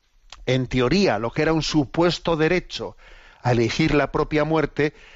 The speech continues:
se termina por convertir en una obligación frente a los parientes.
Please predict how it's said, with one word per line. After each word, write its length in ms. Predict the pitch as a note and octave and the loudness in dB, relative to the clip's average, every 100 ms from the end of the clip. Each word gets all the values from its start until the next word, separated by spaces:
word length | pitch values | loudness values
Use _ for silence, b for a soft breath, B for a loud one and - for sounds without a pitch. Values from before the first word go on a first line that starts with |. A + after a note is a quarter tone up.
| B | B
se 200 | - B2+ | -6 -2
termina 440 | B2 B2+ C#3+ D3+ | 0 0 2 2
por 160 | D3 C3+ | 0 0
convertir 540 | D3 C#3 - D#3+ - | 0 -2 0 -2 -2
en 160 | D#3 C3+ | -2 0
una 160 | D3 | 2
obligación 880 | D#3 D3 C#3+ C#3+ A#2+ A#2+ - C#3 D#3+ | 2 2 2 2 0 -6 0 0 0
frente 420 | - C3 A#2+ B2+ | -2 -2 0 0
a 40 | A#2 | 0
los 180 | A2 | -2
parientes. 760 | - A#2+ D3 D3+ - D2+ - | -4 0 0 -2 -6 -14 -16